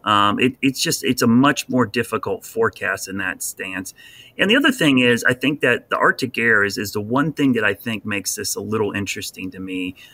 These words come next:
Um, and Jared was right, you know, and these stalled fronts in Arctic air, they just, they, they tend to kinda overproduce sometimes and kinda catch you off guard.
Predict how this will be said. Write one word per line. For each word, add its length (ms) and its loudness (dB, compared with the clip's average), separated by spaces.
Um, 500 2
and 220 -2
Jared 300 2
was 200 -4
right, 240 2
you 140 -10
know, 240 -2
and 180 -2
these 260 -4
stalled 400 -2
fronts 300 -2
in 120 -8
Arctic 380 -2
air, 200 2
they 120 -2
just, 280 -4
they, 160 -4
they 160 2
tend 280 -4
to 160 0
kinda 320 0
overproduce 680 2
sometimes 600 0
and 120 -6
kinda 200 0
catch 320 -4
you 80 2
off 160 -6
guard. 340 0